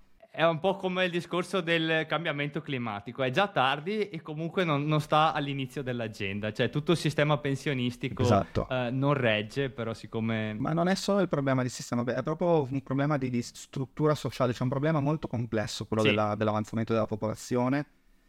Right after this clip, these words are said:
Speaker 2: e per chi si occupa di, di questi trend, se ne parla già da qualche anno, naturalmente non è una roba nuova, però è, è sicuramente preoccupante perché ci, ci porterà a mettere in discussione tutto il nostro sistema economico e sociale come lo viviamo oggi. Quindi questa è una crisi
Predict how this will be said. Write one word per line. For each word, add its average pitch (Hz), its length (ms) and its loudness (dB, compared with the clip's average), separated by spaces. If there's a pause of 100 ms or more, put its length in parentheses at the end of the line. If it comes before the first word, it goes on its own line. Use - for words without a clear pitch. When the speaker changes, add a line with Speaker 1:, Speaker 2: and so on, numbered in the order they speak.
(220)
Speaker 2:
e 120 240 4
per 117 180 2
chi 143 140 0
si - 140 0
occupa - 280 2
di, 127 100 2 (120)
di 123 100 -6
questi 117 240 -6
trend, 139 1000 0
se - 160 -4
ne 107 80 2
parla 110 200 2
già 104 120 0
da 104 80 0
qualche 110 320 -2
anno, 117 240 4
naturalmente 110 500 0
non 110 140 0
è 113 40 0
una 117 140 -2
roba 107 180 0
nuova, 107 480 0 (540)
però 127 480 2
è, 107 500 0
è 117 120 -2
sicuramente 120 420 2
preoccupante 117 640 -2
perché 107 200 -4
ci, 104 300 -4
ci - 160 -4
porterà 117 680 -2
a 110 100 0
mettere 107 300 2
in 107 60 4
discussione 113 880 -2 (340)
tutto - 300 0
il 131 80 8
nostro 101 220 -2
sistema 104 320 -2
economico - 420 -4
e - 40 -6
sociale 113 540 0
come 107 220 0
lo 101 80 0
viviamo 101 420 0
oggi. - 280 -6
Quindi 110 580 0
questa - 220 -2
è - 20 2
una 107 80 0
crisi 110 440 0